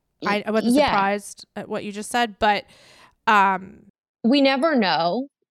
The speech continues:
Speaker 2: Like, that's the truth. And I, I've, even in, in some of the decisions, I think, and I know you've said this before, like, everybody thinks that they're a P R expert. And so even the right decision sometimes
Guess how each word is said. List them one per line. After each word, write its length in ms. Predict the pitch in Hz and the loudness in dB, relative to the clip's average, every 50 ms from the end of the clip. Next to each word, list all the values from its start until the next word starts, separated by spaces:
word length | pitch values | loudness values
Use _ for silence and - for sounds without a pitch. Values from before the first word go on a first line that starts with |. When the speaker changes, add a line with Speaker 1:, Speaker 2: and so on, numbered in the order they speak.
| _ _ _ | _ _ _
Speaker 2:
Like, 300 | - 214 202 180 - _ | -4 -2 -2 -2 -2 _
that's 280 | - 185 196 196 - - | -4 -4 -4 -6 -8 -10
the 120 | - 196 | -10 -10
truth. 480 | 190 - - 165 151 160 180 208 220 - - | -10 -8 -8 -8 -8 -6 -8 -8 -10 -10 -10
And 160 | - 190 185 185 | -10 -8 -8 -8
I, 280 | 180 170 170 175 - - _ _ | -8 -8 -8 -10 -10 -12 _ _
I've, 300 | 185 185 165 185 180 180 - _ _ _ _ _ _ _ _ _ _ _ _ _ _ _ _ _ _ _ _ _ _ | -6 -4 -4 -4 -6 -8 -12 _ _ _ _ _ _ _ _ _ _ _ _ _ _ _ _ _ _ _ _ _ _
even 300 | 208 220 214 196 214 208 | -2 -2 0 0 0 0
in, 240 | 202 196 190 185 - | 0 0 -2 -2 -4
in 220 | - - 190 180 | -6 -6 -6 -6
some 200 | 180 - 190 180 180 | -6 -8 -8 -8 -8
of 60 | 170 | -8
the 60 | 170 170 | -10 -10
decisions, 540 | 190 180 180 - 185 170 170 180 180 175 | -12 -12 -10 -10 -8 -8 -6 -8 -8 -8
I 140 | 180 160 165 | -8 -8 -8
think, 300 | - - 170 165 165 156 - | -10 -10 -10 -8 -10 -8 -8
and 160 | - 170 175 | -8 -6 -4
I 80 | 170 165 | -4 -4
know 160 | 170 165 165 | -4 -4 -4
you've 220 | 160 160 160 160 | -4 -4 -6 -8
said 180 | - - - 151 | -8 -10 -8 -8
this 200 | 160 170 - - | -8 -10 -10 -12
before, 400 | - 170 170 - - 165 165 170 | -12 -14 -10 -8 -6 -6 -4 -4
like, 180 | 165 160 170 - | -4 -4 -6 -6
everybody 500 | - 170 156 165 165 156 165 156 160 165 | -6 -6 -6 -6 -6 -6 -6 -8 -8 -8
thinks 280 | 170 - 156 160 160 - | -10 -10 -12 -12 -10 -10
that 140 | 165 165 - | -12 -8 -6
they're 180 | 156 156 156 | -6 -4 -4
a 40 | 160 | -6
P 160 | - - 165 165 | -6 -8 -6 -6
R 120 | 160 156 151 | -4 -4 -4
expert. 600 | 135 - - - - - 196 196 202 - - _ _ _ _ _ _ _ - - - - - _ _ - | -6 -8 -10 -12 -12 -8 -8 -6 -6 -8 -10 _ _ _ _ _ _ _ -20 -20 -20 -20 -20 _ _ -4
And 180 | 185 180 175 175 | -2 -2 -2 -2
so 680 | - - 196 180 170 165 165 160 165 160 160 - - _ _ _ _ _ _ _ _ | -2 -2 0 0 0 0 0 -2 -2 -4 -6 -8 -12 _ _ _ _ _ _ _ _
even 400 | - 214 214 185 214 214 214 208 | 0 0 0 2 0 0 0 2
the 100 | 196 190 | 0 0
right 300 | 160 165 165 165 170 170 | 0 -2 -2 -4 -4 -6
decision 540 | - 202 196 - 208 208 202 208 214 214 214 | -8 -12 -10 -8 -8 -8 -8 -8 -8 -8 -8
sometimes 960 | 214 - 220 220 226 - 233 226 226 226 233 233 240 247 247 247 - - - | -8 -8 -8 -8 -8 -10 -10 -12 -12 -12 -10 -8 -8 -8 -8 -10 -12 -18 -20